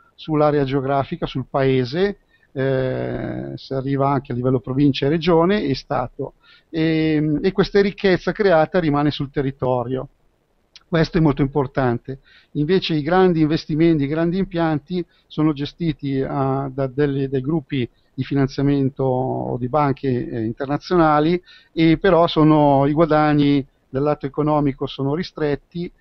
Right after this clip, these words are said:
danno bene-, sempre beneficio perché si parla di ener-, di produrre energia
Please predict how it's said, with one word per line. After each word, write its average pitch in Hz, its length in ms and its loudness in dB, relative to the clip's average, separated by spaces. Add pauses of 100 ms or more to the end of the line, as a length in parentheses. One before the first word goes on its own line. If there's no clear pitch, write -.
(220)
danno 185 400 4
bene-, 160 180 6
sempre 175 320 0
beneficio 156 520 -2
perché 131 200 -6
si 135 140 -10
parla 143 260 -2
di 127 100 -6
ener-, 135 240 -2
di 127 120 -12
produrre 139 320 -6
energia 135 500 -4